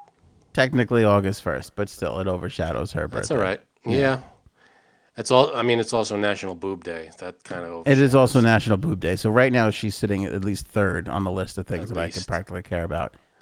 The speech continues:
Speaker 1: And I'm sure if I came up with more, we could drill her farther down the list. But
Speaker 2: Is, is there any music left on M T V?
Speaker 1: No.
Speaker 2: None, right?
Speaker 1: They don't even have music on co-, under commercials. <laughs> They've
Speaker 2: Rem-
Speaker 1: gotten rid of all of it.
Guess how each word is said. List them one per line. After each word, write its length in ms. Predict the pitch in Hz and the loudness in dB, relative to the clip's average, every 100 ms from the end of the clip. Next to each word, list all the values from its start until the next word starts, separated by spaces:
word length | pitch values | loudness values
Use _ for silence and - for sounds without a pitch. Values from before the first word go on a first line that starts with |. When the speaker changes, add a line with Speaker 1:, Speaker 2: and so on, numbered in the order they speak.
| - | -8
Speaker 1:
And 80 | 110 | -6
I'm 80 | 107 | -4
sure 260 | - 131 | -2 -2
if 100 | 123 | 0
I 80 | 120 | -2
came 220 | - 113 | 0 0
up 120 | 107 | -2
with 140 | 104 104 | -4 -6
more, 240 | 107 104 | -4 -2
we 80 | 101 | -6
could 180 | 95 98 | -10 -12
drill 220 | 107 101 | -8 -6
her 120 | 98 | -6
farther 300 | 95 90 92 | -8 -8 -8
down 180 | 90 87 | -10 -14
the 80 | 85 | -14
list. 320 | 80 - _ | -16 -18 _
But 240 | - 104 - | -6 -6 -6
Speaker 2:
Is, 220 | 135 139 - | -6 -6 -8
is 140 | 156 | 0
there 160 | 190 196 | 2 2
any 460 | 123 139 139 147 - | 4 6 6 4 0
music 400 | 131 131 131 131 | 0 0 0 0
left 260 | 123 - | 0 0
on 140 | 120 120 | -2 -2
M 120 | 113 | -2
T 140 | 117 | -2
V? 260 | 113 113 120 _ _ _ _ - - | -4 -4 -8 _ _ _ _ -8 0
Speaker 1:
No. 240 | 117 - - - - - - - | 2 0 -8 -10 -10 -10 -10 -10
Speaker 2:
None, 220 | 110 87 80 | -6 -6 -4
right? 180 | 101 - _ | -8 -8 _
Speaker 1:
They 120 | 120 | 6
don't 120 | 131 | 8
even 180 | 131 120 | 8 8
have 220 | 113 113 | 6 6
music 300 | 104 107 101 | 4 2 2
on 160 | 104 101 | 0 0
co-, 140 | - - | 0 0
under 180 | 104 104 | 0 0
commercials. 680 | 101 101 - 85 - 87 - | 0 0 0 -4 -6 -10 -12
<laughs> 120 | - | -6
They've 280 | - 120 107 | 0 2 4
Speaker 2:
Rem- 140 | 180 220 | 6 4
Speaker 1:
gotten 180 | 90 | 2
rid 100 | 101 | 0
of 100 | 101 92 | -2 -2
all 160 | 101 | -4
of 40 | 87 | -6
it. 120 | - | -10